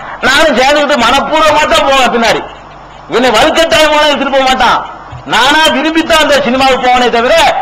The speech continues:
என்னை கண்ணை மூடி கையை கட்டி இழுத்து தூக்கிட்டு போயிட மாட்டான் சைத்தான். ஆசை வார்த்தை காட்டுவான், நான் பின்னாடி ஓடுவேன். இப்பதானங்க சைத்தானுங்கிற வேலை.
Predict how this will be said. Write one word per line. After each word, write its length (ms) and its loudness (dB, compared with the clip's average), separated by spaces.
என்னை 200 0
கண்ணை 260 -2
மூடி 200 -2
கையை 200 2
கட்டி 200 -2
இழுத்து 180 -4
தூக்கிட்டு 240 -4
போயிட 140 0
மாட்டான் 240 0
சைத்தான். 260 -4
ஆசை 300 0
வார்த்தை 300 2
காட்டுவான், 480 0
நான் 180 0
பின்னாடி 320 0
ஓடுவேன். 360 -2
இப்பதானங்க 420 0
சைத்தானுங்கிற 560 0
வேலை. 240 2